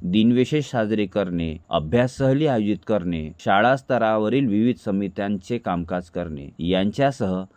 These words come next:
क्षमता संवर्धन विकसनासाठी शासकीय संस्थांनी आयोजित केलेल्या प्रशिक्षणांमध्ये सहभागी होणे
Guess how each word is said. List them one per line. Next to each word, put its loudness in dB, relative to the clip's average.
क्षमता 2
संवर्धन 2
विकसनासाठी -2
शासकीय -2
संस्थांनी -4
आयोजित -2
केलेल्या 0
प्रशिक्षणांमध्ये -4
सहभागी 0
होणे -2